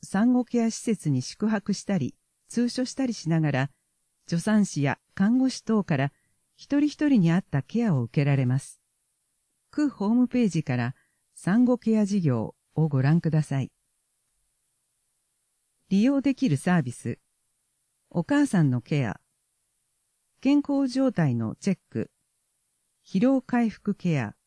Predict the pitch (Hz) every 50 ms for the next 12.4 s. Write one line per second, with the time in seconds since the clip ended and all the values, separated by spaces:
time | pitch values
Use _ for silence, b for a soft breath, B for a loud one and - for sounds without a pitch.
0 | _ _ _ _ _ _ _ _ _ _ _ _ _ _ _ _ _ - 170 180
1 | 214 247 247 220 247 254 247 233 202 - - 190 175 143 110 104 - - _ _
2 | _ _ _ - 135 - - - 123 - _ _ _ _ _ _ _ _ _ _
3 | _ _ _ _ _ _ _ _ _ _ _ _ _ _ _ _ _ _ _ -
4 | 247 294 - 311 294 247 202 165 147 131 131 - - - 160 139 117 107 104 -
5 | - _ _ _ _ _ _ _ _ _ _ _ _ _ _ _ _ _ _ _
6 | _ - 247 277 285 277 - 277 269 254 226 - 233 220 190 - - 127 117 110
7 | - _ _ _ _ - 175 220 269 233 220 247 240 233 220 208 196 - 175 165
8 | - _ _ - 117 - - _ _ _ _ _ _ _ _ _ _ _ _ _
9 | _ _ _ _ _ _ _ _ _ _ _ _ - 170 180 190 208 226 233 226
10 | 208 175 - - _ _ _ _ - 151 170 175 - 240 240 240 220 - - 196
11 | 180 147 - _ _ _ _ - - 151 160 - - - - 240 254 - 147 139
12 | - - 170 165 147 123 120 -